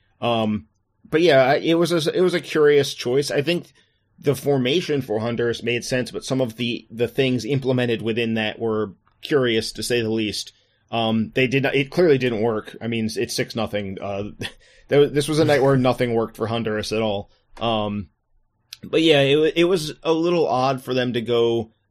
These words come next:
so heavily towards that side when you have Villafana is, what, three or four caps, and I think, I think he was making his qualifying debut, um, versus Andy Nahar. I mean, that's,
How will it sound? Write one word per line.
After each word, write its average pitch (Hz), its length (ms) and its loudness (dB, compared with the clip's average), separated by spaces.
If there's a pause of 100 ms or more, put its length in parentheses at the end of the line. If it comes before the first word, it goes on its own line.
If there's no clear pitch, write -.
(440)
so - 280 -2
heavily 127 460 -2
towards 120 540 -2
that 113 260 -6
side 123 400 -2
when 113 300 -4
you 117 100 -2
have 110 460 -4 (460)
Villafana 127 720 0
is, 113 560 -2 (400)
what, 120 460 -4
three 120 340 -8
or 120 100 0
four 113 240 -4
caps, 110 440 -8
and 107 440 -6 (300)
I 110 180 -6
think, 120 520 -6
I 117 120 -6
think 120 240 -6
he 110 340 -4
was 117 340 -2
making 113 220 -6
his 110 100 -8
qualifying 113 480 -2
debut, 117 460 -4 (380)
um, 113 420 -2 (100)
versus 123 480 -2
Andy 120 240 -2
Nahar. 117 340 0
I 107 120 -2
mean, 113 400 -4
that's, 135 520 -4